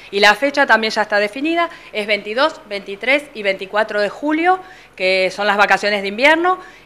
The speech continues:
Y así que puede venir la gente como el año pasado, que superó las expectativas,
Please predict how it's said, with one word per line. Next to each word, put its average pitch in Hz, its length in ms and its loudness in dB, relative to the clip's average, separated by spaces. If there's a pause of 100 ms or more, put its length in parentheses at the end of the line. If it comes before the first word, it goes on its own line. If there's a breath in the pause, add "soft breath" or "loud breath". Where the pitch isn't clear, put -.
(120)
Y 196 200 -4
así 175 220 -2
que 202 140 0
puede 208 180 6
venir 208 300 4
la 202 160 2
gente 208 760 2
como 196 160 -4
el 196 80 0
año 233 220 4
pasado, 233 340 4
que 233 120 -6
superó 196 340 -4
las 208 180 -2
expectativas, 285 800 0